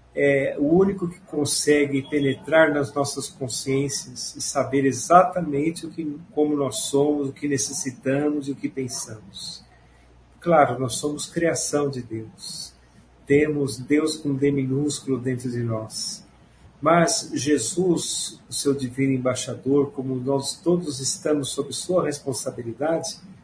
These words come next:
também tem acesso a esses arquivos. Sabe o nosso nome e o que se passa em nosso coração.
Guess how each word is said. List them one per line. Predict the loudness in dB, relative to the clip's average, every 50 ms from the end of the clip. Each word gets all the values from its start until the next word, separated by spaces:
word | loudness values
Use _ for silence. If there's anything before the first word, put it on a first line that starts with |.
| -20 -20 -20 _ -4
também | -4 0 2 2 2 2
tem | 2 2 2
acesso | 2 2 0 2 4 4 4 4 2 -2
a |
esses | -6 -6 -4 -4 0 2
arquivos. | 2 2 0 -2 -8 -10 -8 -6 -6 -6 -6 -8 -10 -10 -10 -12 -14 -16 -20 -20 -20 -20 -20 -20 -20 -20 -20 -20 _ -12
Sabe | -6 -4 4 8 10 10 10 10 8
o | 6 4
nosso | 4 2 2 0 -2 -2 -2 0
nome | 2 4 4 4 4 4 2 2
e | 2 0
o | 0
que | 0 -2
se | -2 -2 -2 -4
passa | 0 2 4 6 6 4 2 -2 -4 -6 -6 -8 -8
em | -6 -6 -4
nosso | -2 -2 -4 -4 -6 -10
coração. | -8 -6 -4 -4 -4 -6 -8 -10 -10 -10 -12 -12